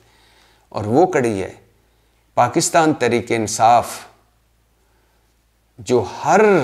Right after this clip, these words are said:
पुल सराज से गुजर गई, हर मुश्किल से सुरखरू हुई,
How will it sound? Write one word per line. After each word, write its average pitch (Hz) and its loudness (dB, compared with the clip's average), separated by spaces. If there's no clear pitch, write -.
पुल 123 2
सराज 120 0
से 131 -2
गुजर 113 -2
गई, 104 -4
हर 127 0
मुश्किल 160 2
से 175 -6
सुरखरू 98 -6
हुई, 82 -14